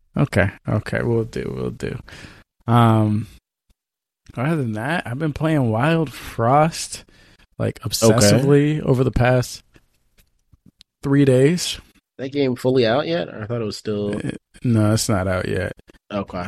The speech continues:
Speaker 1: But I got, like, a review copy, so, uh, yeah, it's, uh, it's good, but this shit is hard as hell, bro.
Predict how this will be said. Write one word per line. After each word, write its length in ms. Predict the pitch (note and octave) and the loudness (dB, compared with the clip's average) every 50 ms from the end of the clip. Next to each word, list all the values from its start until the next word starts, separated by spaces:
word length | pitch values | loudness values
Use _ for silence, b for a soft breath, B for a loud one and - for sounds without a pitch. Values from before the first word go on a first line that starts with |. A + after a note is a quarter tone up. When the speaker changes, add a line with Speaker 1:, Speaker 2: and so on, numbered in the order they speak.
| - | -6
Speaker 1:
But 80 | G#2+ G#2 | -2 -2
I 140 | G2 G#2 G#2 | 0 2 2
got, 220 | G#2+ G#2 G2+ G#2 | 0 0 0 -2
like, 160 | G#2 G#2+ - | -4 -2 -2
a 60 | G#2 | -2
review 380 | G2+ G2+ G2+ G2+ G2+ G#2 G#2 G#2 | 0 0 0 0 0 0 -2 -2
copy, 540 | - - G#2 G2 G2 - - G#2+ G#2 G2+ G2 | -2 -2 -2 -2 -2 -4 -2 -2 -2 -2 -4
so, 580 | - - - - - - G#2+ G#2 G2+ G2+ G2+ G2 - _ _ _ _ _ _ _ _ _ _ _ _ _ _ _ _ _ _ _ _ _ - - - - - | -6 -8 -14 -10 -6 -4 -2 0 0 0 -2 -4 -6 _ _ _ _ _ _ _ _ _ _ _ _ _ _ _ _ _ _ _ _ _ -20 -20 -14 -6 0
uh, 560 | G#2 G#2 G2 F#2+ F#2+ F#2 F#2+ F#2+ F#2+ F#2+ B B B B B B B _ _ _ _ _ _ _ _ _ _ _ _ _ _ _ _ _ _ _ _ _ _ _ _ _ _ - | 2 2 4 4 2 2 2 2 2 0 B B B B B B B _ _ _ _ _ _ _ _ _ _ _ _ _ _ _ _ _ _ _ _ _ _ _ _ _ _ -4
yeah, 420 | A2+ A2+ C3 F3 F#3 C#3+ F#2 F#2 | -2 0 2 4 4 4 2 2
it's, 300 | A#2 - - - - - | -2 -4 -6 -8 -4 0
uh, 580 | C3+ C3+ C3 C3 C3 C3 B2+ B2 B2 A#2+ A#2 A2 A2+ _ _ _ _ _ _ _ _ | 2 2 4 4 4 2 2 2 2 0 -2 -4 -8 _ _ _ _ _ _ _ _
it's 200 | - - C#3+ - | -6 -6 -4 -4
good, 380 | - - D3+ D3 D3+ F3+ F3 B2+ | -2 2 4 4 4 4 2 2
but 140 | - A2 A#2 | 0 0 2
this 140 | D#3+ G3 | 2 0
shit 160 | - - B2+ G#2+ | 0 0 0 0
is 100 | F#2 - | -2 -2
hard 340 | - - G2 G#2+ A2+ G#2+ | -2 0 2 4 4 2
as 140 | G2 F2 - | 2 0 -2
hell, 300 | - G2 G2 G2 G2 G2 | 0 0 2 2 0 0
bro. 320 | F#2+ G2 G2 F#2+ F#2+ G2 | -2 -2 -2 -2 -2 -4